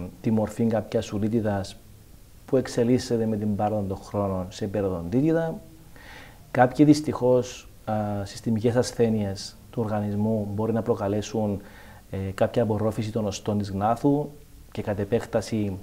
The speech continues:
των μαλακών ιστών των ούλων, και εκεί ξεκινούν τα προβλήματα του τύπου ουλίτιδας, περιοδοντίτιδας,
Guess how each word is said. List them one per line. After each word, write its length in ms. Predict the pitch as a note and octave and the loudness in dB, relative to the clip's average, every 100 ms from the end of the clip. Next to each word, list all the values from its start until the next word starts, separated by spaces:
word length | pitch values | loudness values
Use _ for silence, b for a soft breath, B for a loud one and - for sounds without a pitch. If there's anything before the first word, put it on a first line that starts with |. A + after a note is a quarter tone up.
| - - | -14 -8
των 120 | G#2+ | -2
μαλακών 380 | G2+ G2 F#2+ A2 | 0 0 0 0
ιστών 340 | G2+ - G2+ | 0 -4 -4
των 180 | G2 G2 | -2 -2
ούλων, 340 | A#2+ D#3+ F#3 G#3 B B B B B - | 2 2 2 -2 B B B B B -4
και 100 | C#3 | 0
εκεί 140 | C3 | 2
ξεκινούν 360 | D3+ E3 C#3 C#3 | 2 2 2 2
τα 100 | C#3+ | 2
προβλήματα 720 | B2 A2+ B2+ B2+ C3 A#2+ A#2 - - - | 0 2 2 4 2 2 -2 -6 -18 -16
του 120 | - | -8
τύπου 420 | G2+ A#2+ B2 A#2+ - - - - - | -2 2 4 2 0 -14 -20 -14 -4
ουλίτιδας, 520 | A2 A2 G#2+ G#2+ G2+ | 0 2 2 0 0
περιοδοντίτιδας, 960 | A2+ G2+ F#2+ F2+ A#2 D3 D#3 D#3+ - | 0 0 0 0 4 6 6 2 -4